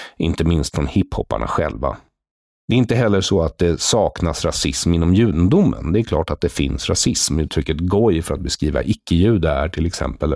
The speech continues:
rasistiskt. Visst kan du påstå att det inte ligger någon värdering i det som jude och att det bara är en beskrivning av någon som inte är jude. Men när jag växte upp hörde jag mer än en gång att det tycktes ligga en viss värdering i det.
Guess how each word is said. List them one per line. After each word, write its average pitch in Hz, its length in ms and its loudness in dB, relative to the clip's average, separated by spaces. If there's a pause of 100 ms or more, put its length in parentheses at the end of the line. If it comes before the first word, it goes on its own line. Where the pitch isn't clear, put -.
(120)
rasistiskt. - 680 -2
Visst 85 260 -2 (220)
kan 71 140 -4
du 71 60 -4
påstå 85 380 -2
att 85 80 -4
det 87 80 -2
inte 85 160 0
ligger 87 200 2
någon 101 280 4
värdering 107 600 2
i 80 120 -8
det - 160 -4 (300)
som 85 200 -2
jude 73 240 -2 (360)
och 85 120 2
att 85 80 -2
det 90 80 0
bara 82 200 2
är 80 40 2
en 85 100 2
beskrivning 95 600 4
av 82 80 0
någon 95 260 2
som 98 140 4
inte 98 420 4
är 92 140 2
jude. 123 460 4
Men 101 180 2
när 107 60 4
jag 120 140 2
växte 92 280 0
upp 82 120 -2
hörde 90 240 0
jag 80 100 0
mer 82 120 2
än 80 100 0
en 87 280 2
gång 64 200 -4
att 69 100 -6
det - 160 -6
tycktes - 540 -4
ligga 65 320 -2
en 62 200 -4
viss - 320 -6
värdering 67 500 -4
i 69 120 -2
det. 55 160 -6